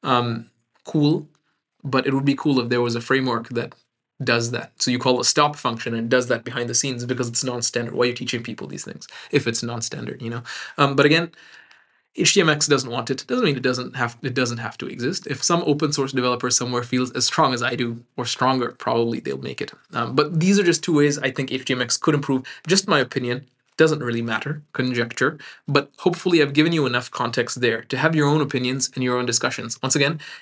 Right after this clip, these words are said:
H T M X, great. You include a script tag, you get extra attributes to make any element capable of doing network requests, any element capable of responding to events,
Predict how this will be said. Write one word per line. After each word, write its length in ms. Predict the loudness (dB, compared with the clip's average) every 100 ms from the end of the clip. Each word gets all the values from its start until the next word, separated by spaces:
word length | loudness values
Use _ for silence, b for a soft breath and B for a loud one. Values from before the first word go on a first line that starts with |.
| B
H 200 | 0 4
T 60 |
M 80 | 4
X, 340 | 4 0 -6 -10 _ b b -10 0
great. 320 | 2 2 0
You 100 | 0
include 220 | 4 4
a 40 |
script 280 | 4 0 -2
tag, 280 | -2 -2 -2
you 80 | 0
get 220 | 0 0 -6
extra 400 | -2 2 2 2
attributes 540 | 0 0 2 2 0 -8 B B
to 100 | 0
make 220 | 2 0 0
any 280 | 4 4 4
element 420 | 4 2 2 0
capable 360 | 0 -2 2 0
of 100 | 2
doing 240 | 2 2
network 380 | 0 2 2 2
requests, 580 | 0 0 0 0 -2 -4 B B B B
any 180 | 2 2
element 300 | 0 -2 0
capable 380 | 0 2 0
of 100 | 0
responding 500 | 2 -2 0 0 0 0
to 160 | 0
events, 440 | 0 -2 0 -2